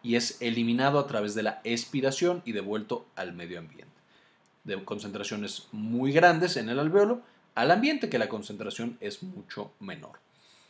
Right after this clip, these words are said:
En un video futuro vamos a ver justamente este intercambio gaseoso en los alveolos,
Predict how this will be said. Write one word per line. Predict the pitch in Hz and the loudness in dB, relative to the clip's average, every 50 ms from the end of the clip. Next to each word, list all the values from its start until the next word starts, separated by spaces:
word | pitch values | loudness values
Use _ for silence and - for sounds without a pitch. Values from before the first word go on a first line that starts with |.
| - - _ _ _ _ _ - 131 131 | -20 -20 _ _ _ _ _ -10 -4 -2
En | 123 123 127 | 0 0 2
un | 135 135 | 2 2
video | 127 131 127 127 127 | 4 4 4 4 4
futuro | 123 - 151 143 208 202 185 | 2 0 0 4 6 8 8
vamos | 156 147 143 139 - | 8 8 8 6 4
a | 135 | 2
ver | 131 - | 0 0
justamente | - 139 - - 120 117 117 117 123 | -2 -4 -2 -2 -2 -2 -2 -2 -2
este | 117 117 - 123 | -4 -4 -4 -4
intercambio | 117 113 113 107 104 - 117 113 113 110 101 | -4 -4 -6 -6 -4 -4 -2 -2 -2 -4 -4
gaseoso | 98 92 - - 113 104 - 98 - - - | -6 -6 -4 -4 -6 -4 -6 -8 -10 -10 -8
en | 104 107 107 113 | -8 -6 -4 -4
los | 120 123 120 - 147 | -4 -2 0 0 0
alveolos, | 143 143 170 180 156 127 131 196 - - | 2 4 6 6 6 4 4 0 -6 -10